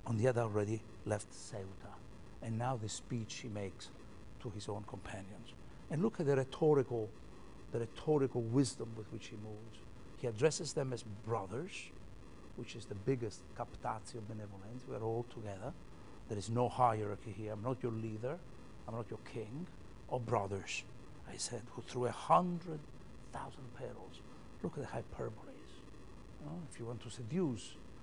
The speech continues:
uh, people to come, companions to come with you, you have to tell them that they are mighty actions,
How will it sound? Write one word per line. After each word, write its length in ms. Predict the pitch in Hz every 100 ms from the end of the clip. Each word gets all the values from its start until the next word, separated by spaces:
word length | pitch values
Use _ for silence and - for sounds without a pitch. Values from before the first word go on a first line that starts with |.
| - - -
uh, 200 | 110 110 127 - - - - - -
people 300 | 147 131 127
to 140 | 123 -
come, 300 | 135 123 113 110 -
companions 720 | 123 110 - 156 160 113 101 -
to 60 |
come 240 | 120 139 123
with 180 | 110 139
you, 180 | 151 - - -
you 60 | 120
have 160 | 131 -
to 100 | 131
tell 240 | - 160
them 160 | 143 131
that 100 | 120
they 80 | 120
are 100 | 120
mighty 580 | 127 147 175 175 143
actions, 640 | 117 107 - - 147 196